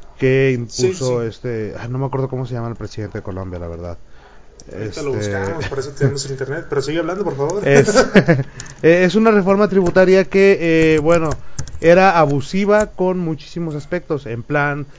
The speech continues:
Speaker 1: eh, con situaciones básicas, con, con cosas de la canasta básica, güey,
Speaker 2: Ujú.
Speaker 1: este, con impuestos excesivamente altos, en los que realmente se ponía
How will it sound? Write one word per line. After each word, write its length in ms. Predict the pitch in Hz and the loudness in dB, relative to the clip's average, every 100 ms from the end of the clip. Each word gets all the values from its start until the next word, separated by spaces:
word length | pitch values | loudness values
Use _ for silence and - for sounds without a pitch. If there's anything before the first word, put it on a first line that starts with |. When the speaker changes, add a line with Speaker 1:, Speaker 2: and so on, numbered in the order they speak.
| - - | -20 -18
Speaker 1:
eh, 480 | - 160 156 156 151 | -4 -2 0 0 -4
con 600 | - 139 131 127 127 123 120 | -4 -4 -2 -4 -6 -8 -12
situaciones 480 | 135 127 147 160 143 | -12 -10 -8 -8 -6
básicas, 460 | 156 - - 175 | -8 -8 -10 -8
con, 280 | - 135 123 | -8 -10 -10
con 500 | - 120 117 113 110 | -12 -12 -12 -14 -14
cosas 280 | - 135 143 | -12 -12 -8
de 80 | 147 | -8
la 80 | 131 | -8
canasta 340 | 135 139 143 | -10 -10 -12
básica, 440 | 143 147 131 151 143 | -10 -12 -12 -10 -8
güey, 200 | 147 147 | -6 -8
Speaker 2:
Ujú. 60 | - - - - | -12 -20 -18 -10
Speaker 1:
este, 560 | 123 151 139 117 113 | -10 -8 -10 -8 -8
con 160 | 127 127 | -8 -8
impuestos 540 | 127 147 139 156 147 | -6 -8 -8 -8 -8
excesivamente 800 | 123 110 120 120 156 151 143 147 | -12 -12 -12 -6 -6 -6 -8 -6
altos, 480 | 139 147 139 151 147 - - - - | -6 -6 -6 -10 -10 -16 -20 -20 -12
en 160 | 120 123 | -10 -8
los 180 | 123 | -10
que 680 | - 123 113 113 110 107 107 107 98 | -8 -8 -6 -6 -8 -10 -12 -14 -8
realmente 440 | 135 143 147 147 | -6 -4 -6 -8
se 200 | - 120 117 | -10 -10 -10
ponía 800 | 123 120 131 131 127 117 98 | -10 -10 -8 -8 -8 -8 -10